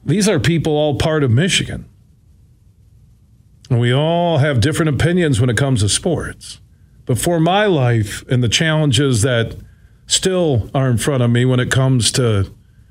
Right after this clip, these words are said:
day-to-day living, my escape is every day at three for the last twenty-one years on The Huge Show. And I thank all of you for being a part of it.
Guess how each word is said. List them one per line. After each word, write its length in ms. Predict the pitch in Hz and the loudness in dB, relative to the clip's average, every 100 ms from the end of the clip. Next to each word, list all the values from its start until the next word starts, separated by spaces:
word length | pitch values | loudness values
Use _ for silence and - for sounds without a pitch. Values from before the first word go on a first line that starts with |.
| - - - _ _ - | -20 -20 -20 _ _ -4
day-to-day 520 | 147 151 143 147 143 | -2 0 2 2 2
living, 640 | 131 151 151 120 107 101 - - - _ - - | 2 2 2 2 2 0 -4 -14 -20 _ -20 -10
my 240 | - 135 156 | -2 0 0
escape 560 | 104 - - 160 143 | 0 -2 0 0 0
is 140 | 123 113 | 0 0
every 220 | 131 131 | 2 2
day 240 | 120 131 | 2 2
at 160 | 117 113 | 0 0
three 540 | 135 139 131 117 98 - | 0 0 0 0 -2 -4
for 120 | - 127 | -4 -2
the 60 | |
last 340 | 117 127 117 - | 0 0 0 -2
twenty-one 480 | 143 147 135 131 | 0 0 2 2
years 520 | 120 117 107 - - - - | 2 2 0 -6 -16 -20 -6
on 100 | 117 | -2
The 120 | 113 | 0
Huge 320 | 101 131 131 113 | 2 2 2 0
Show. 220 | 135 113 | 2 2
And 100 | 117 | 2
I 140 | 117 101 - - | 2 -2 -8 -14
thank 280 | - 151 147 | -6 -2 0
all 260 | 139 151 156 | 0 0 0
of 100 | 117 | 0
you 120 | 120 | 0
for 120 | 110 | 0
being 220 | 110 120 | 0 0
a 40 | 117 | 0
part 300 | - 117 98 | 0 -2 -2
of 140 | - | -6
it. 80 | - | -16